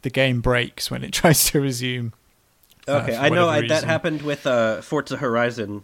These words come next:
Speaker 2: Yeah, it
Speaker 1: Yes,
Speaker 2: messed up
Speaker 1: so I
Speaker 2: some
Speaker 1: think
Speaker 2: kind of
Speaker 1: games that
Speaker 2: sync.
Speaker 1: have an online services connection sometimes break a little bit because they're like,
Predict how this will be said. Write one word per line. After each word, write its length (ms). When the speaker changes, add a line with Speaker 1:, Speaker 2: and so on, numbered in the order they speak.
Speaker 2:
Yeah, 200
it 60
Speaker 1:
Yes, 120
Speaker 2:
messed 200
up 80
Speaker 1:
so 120
I 40
Speaker 2:
some 60
Speaker 1:
think 140
Speaker 2:
kind 80
of 60
Speaker 1:
games 260
that 80
Speaker 2:
sync. 100
Speaker 1:
have 220
an 140
online 540
services 540
connection 720
sometimes 460
break 340
a 40
little 200
bit 220
because 340
they're 160
like, 400